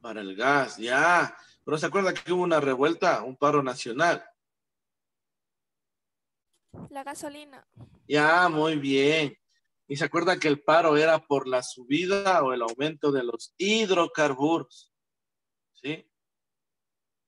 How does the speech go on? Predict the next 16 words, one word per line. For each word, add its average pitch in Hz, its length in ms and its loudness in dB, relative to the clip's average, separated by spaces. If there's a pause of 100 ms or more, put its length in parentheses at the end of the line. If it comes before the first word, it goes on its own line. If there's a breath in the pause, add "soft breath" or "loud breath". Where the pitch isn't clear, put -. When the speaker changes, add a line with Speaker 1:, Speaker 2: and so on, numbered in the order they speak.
(280)
Speaker 1:
Y 135 100 -4
lo 143 180 4
que 139 140 0
más 175 200 2
nosotros 180 480 -2
vemos 202 560 -2
es 120 140 -12
de 123 60 -10
este 123 220 -12
tipo, 123 320 -12
lo 117 60 -8
que 120 140 -10
dijo 123 320 -8
Paredes, 151 520 0 (140)
la 117 240 -2
gasolina, 123 680 -8